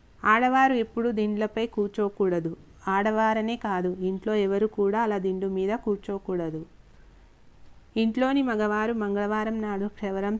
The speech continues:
చేసుకోవడం, గడ్డం గీసుకోవడం చేయనీయకూడదు. ఇలా చేస్తే దారిద్ర్యమని చెప్తారు కాబట్టి ఇంట్లో మగవారు ఇలా చేయకుండా చూసుకోవాల్సిన బాధ్యత ఇల్లాలిదే. చాలామంది రాత్రి సమయమున గాజులు, కమ్మలు తీస్తుంటారు,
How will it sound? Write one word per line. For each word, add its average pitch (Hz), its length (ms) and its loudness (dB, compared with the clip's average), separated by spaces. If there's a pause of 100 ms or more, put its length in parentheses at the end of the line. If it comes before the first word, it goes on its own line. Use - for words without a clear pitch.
చేసుకోవడం, 190 720 -2
గడ్డం 196 380 -2
గీసుకోవడం 190 680 -2 (140)
చేయనీయకూడదు. 190 920 0 (420)
ఇలా 208 320 2
చేస్తే 208 320 0
దారిద్ర్యమని 196 640 -2
చెప్తారు 190 540 -4
కాబట్టి 180 520 -4
ఇంట్లో 214 380 -2
మగవారు 190 500 -2
ఇలా 185 220 -2 (100)
చేయకుండా 185 600 -2
చూసుకోవాల్సిన 185 640 -4
బాధ్యత 175 460 -6
ఇల్లాలిదే. 180 680 0 (680)
చాలామంది 233 600 2
రాత్రి 208 340 0
సమయమున 202 520 -2
గాజులు, 196 500 0
కమ్మలు 185 500 -2
తీస్తుంటారు, 180 840 -2